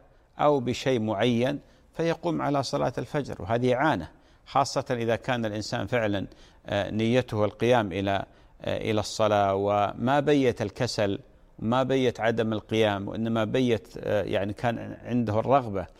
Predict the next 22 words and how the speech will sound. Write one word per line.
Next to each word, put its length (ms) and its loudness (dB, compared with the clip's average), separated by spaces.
أن 140 -2
يقوم، 360 2
يعان، 340 2
يعان 380 -2
بإذن 320 0
الله. 380 -2
والله 440 2
عز 220 -2
وجل 340 0
يهيئ 460 2
له 280 0
جنود، 380 2
آه، 60 -4
يعني، 500 -2
آه، 340 -4
سواء 320 2
ملائكة 580 0
أو 240 2
من 220 2
مسلمي 580 -2
الجن 360 0
مثلا، 460 0